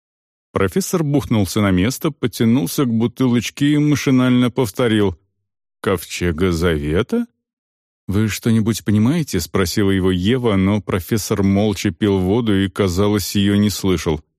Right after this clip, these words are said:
«Бред какой-то», тихо произнес Мунин. «Опа», подумал Одинцов, — «неожиданный поворот». «Надо поискать, поищем»,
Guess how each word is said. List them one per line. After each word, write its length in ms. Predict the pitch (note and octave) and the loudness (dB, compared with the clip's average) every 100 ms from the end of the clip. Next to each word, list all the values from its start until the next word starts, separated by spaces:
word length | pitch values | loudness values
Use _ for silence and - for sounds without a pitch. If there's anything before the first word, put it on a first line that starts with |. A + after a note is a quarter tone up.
| _ _ _ _ _ _ | _ _ _ _ _ _
«Бред 420 | - E2+ F2 F2 - | -6 -4 -4 -4 -6
какой-то», 640 | F#2 E2+ F#2+ E2 - - _ _ _ | -8 -6 -8 -6 -8 -10 _ _ _
тихо 320 | - F#2+ G2 | -4 -2 -4
произнес 600 | - F#2 E2+ F2+ F2 - | -2 0 2 0 0 0
Мунин. 380 | E2+ D#2+ D2+ D2 _ _ _ _ _ _ _ _ _ | 0 0 -2 -4 _ _ _ _ _ _ _ _ _
«Опа», 1040 | - G3+ - _ - D#2+ C#2+ C#2 C2 B1+ - - | -2 -2 -4 _ -2 -2 -2 -4 -8 -10 -12 -4
подумал 480 | E2 D#2+ F2+ E2 | -2 0 0 2
Одинцов, — 640 | E2 D#2+ F2+ - E2 D2+ - | 0 0 -2 0 -2 -2 -6
«неожиданный 1200 | - E2 E2 F2+ C#3 G#3 A3+ A#3 D3 B2 G3+ B3 | -6 -2 0 -2 -2 0 0 0 0 2 2 2
поворот». 580 | A#3 B3+ A3 A2 C2+ - _ _ _ _ _ _ _ _ | 2 0 0 0 -4 -10 _ _ _ _ _ _ _ _
«Надо 340 | - E2+ G2+ G#3+ | -2 0 0 -2
поискать, 760 | C3 C#3+ - - G#2 F#3 - | -2 -2 -2 -2 0 0 -4
поищем», 800 | - A#3+ A#2+ G#2 A2+ - C3 E2 | -2 2 2 2 0 -2 0 -2